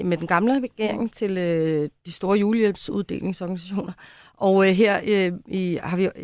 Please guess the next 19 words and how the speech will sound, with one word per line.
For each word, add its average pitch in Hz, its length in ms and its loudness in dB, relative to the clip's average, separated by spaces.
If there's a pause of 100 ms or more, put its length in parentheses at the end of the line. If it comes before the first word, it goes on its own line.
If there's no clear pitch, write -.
(140)
de 196 180 -4
organisationer, 233 440 2
der 208 120 2
uddeler 226 340 2
julehjælp, 208 420 4
har 185 100 0
også 185 200 -2
fået 190 200 0
sådan 196 140 -6 (160)
en, 175 80 0
øh, 156 280 0
vinterhjælpspakke, 165 800 -2
som 175 260 -4
vi 180 100 -2
skal - 160 -8
uddele 160 320 -2
til - 120 -12
vores 156 380 -6 (140)
børnefamilier. 160 560 -2